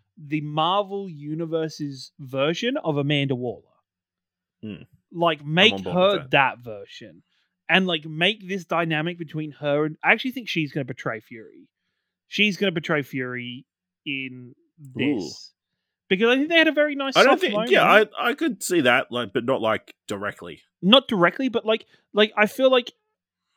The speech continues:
Speaker 1: they had this very nice soft moment of, um, Nick revealing, very openly, once again, revealing that his
Speaker 2: He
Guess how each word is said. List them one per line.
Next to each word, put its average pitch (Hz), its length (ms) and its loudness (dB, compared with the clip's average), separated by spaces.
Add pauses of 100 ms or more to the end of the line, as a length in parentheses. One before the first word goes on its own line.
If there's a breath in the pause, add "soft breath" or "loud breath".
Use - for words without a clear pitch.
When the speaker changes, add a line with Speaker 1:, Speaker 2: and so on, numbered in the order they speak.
(120)
Speaker 1:
they 190 160 2
had 254 100 4
this 277 140 -4
very 208 240 -2
nice 147 300 -2
soft - 400 -10
moment 127 500 -8 (140)
of, 113 680 -8 (680)
um, 127 600 -2
Nick 143 520 -2 (160)
revealing, 135 800 -2
very 190 440 6
openly, 143 720 -2
once 139 300 -2
again, 117 400 -8 (280)
revealing 147 420 2
that 131 160 -4
his 131 160 -6
Speaker 2:
He 127 60 -6